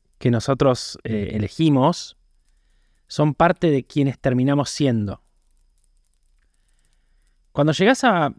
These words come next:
ponele mi edad, ¿no? Que es la mediana edad, según dicen,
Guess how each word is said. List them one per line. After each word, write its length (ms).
ponele 360
mi 260
edad, 320
¿no? 240
Que 140
es 100
la 120
mediana 420
edad, 240
según 340
dicen, 580